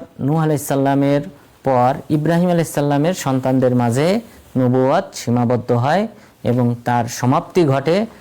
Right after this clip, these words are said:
আমাদের নবী মুহাম্মদ সাল্লাল্লাহু আলাইহি ওয়াসাল্লামের আগমনের মাধ্যমে।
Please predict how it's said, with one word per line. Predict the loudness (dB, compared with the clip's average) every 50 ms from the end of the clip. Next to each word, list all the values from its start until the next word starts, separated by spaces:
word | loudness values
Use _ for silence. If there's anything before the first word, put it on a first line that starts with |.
| -20 -20 -12 _
আমাদের | -2 -2 0 0 2 2 2 2 0 -2 -6 -12 _ -4
নবী | 0 0 2 2 2
মুহাম্মদ | 2 2 2 2 2 2 2 2 0 0 -2
সাল্লাল্লাহু | -2 -2 0 2 2 2 2 2 2 2 2 2 2 2
আলাইহি | 0 2 2 0 0
ওয়াসাল্লামের | 0 -2 -2 -2 -2 0 0 0 0 0 0 -2 -2 -6 -12 -20 -20 -20 -8 -4
আগমনের | -2 0 2 2 2 4 4 4 2 2 2
মাধ্যমে। | 2 0 0 0 2 0 0 0